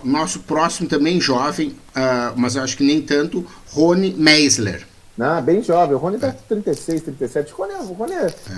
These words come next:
Speaker 2: o Rony eu aposto que vai ser um dos principais empreendedores do Brasil, se ele quiser,
Speaker 1: Uhum.
Speaker 2: né? Ele é um cara muito,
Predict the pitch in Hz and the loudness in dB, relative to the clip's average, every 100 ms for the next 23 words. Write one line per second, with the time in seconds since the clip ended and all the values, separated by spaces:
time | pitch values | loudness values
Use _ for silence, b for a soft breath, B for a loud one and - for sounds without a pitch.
0 | 185 165 262 311 247 196 - 196 208 - | -2 2 2 4 4 4 2 2 2 -4
1 | 190 190 190 180 - 175 - 175 180 170 | -6 -6 -4 -8 -10 -12 -6 -6 -6 -8
2 | 165 156 139 151 143 143 135 120 120 139 | -8 -8 -4 -6 -6 -6 -4 -4 -4 -8
3 | - 202 - 165 113 95 - 101 92 90 | -4 -2 -2 -4 -6 -10 -12 -14 -10 -10
4 | 90 120 147 - - 196 220 180 - 185 | -10 -10 -10 -10 0 4 4 2 0 0
5 | 185 185 165 - 139 147 165 170 165 160 | 2 2 0 -6 -10 -6 0 2 0 -4
6 | - | -8